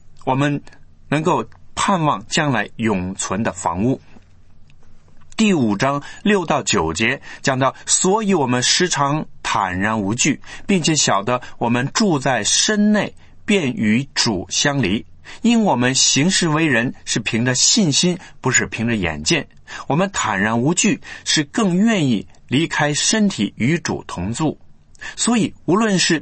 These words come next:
住在身内，离开身外，我们立了志向，就要得主的喜悦。我们看到今天我们所处的环境呢，不亚于保罗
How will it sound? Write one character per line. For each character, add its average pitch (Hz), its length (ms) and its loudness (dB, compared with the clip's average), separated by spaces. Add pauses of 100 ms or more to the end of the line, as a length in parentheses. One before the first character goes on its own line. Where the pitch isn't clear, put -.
住 190 220 2
在 123 200 0
身 233 400 4
内， 160 180 0 (380)
离 190 220 2
开 190 240 0
身 220 320 2
外， 202 180 0 (200)
我 101 120 -2
们 113 240 2
立 101 180 2
了 101 140 -2
志 104 240 2
向， 127 280 0 (280)
就 139 160 2
要 - 240 0 (180)
得 135 240 0 (120)
主 90 180 -8
的 95 100 -4
喜 - 220 -2
悦。 95 260 -2 (1900)
我 196 100 4
们 226 80 2
看 233 200 2
到 185 180 2 (220)
今 233 220 4
天 220 180 4
我 151 100 2
们 123 300 2 (160)
所 107 220 0
处 - 200 -2
的 143 100 0
环 98 400 -2
境 180 200 2
呢， 85 100 -4 (440)
不 180 180 2
亚 226 320 2
于 107 260 2 (140)
保 95 320 0
罗 98 340 0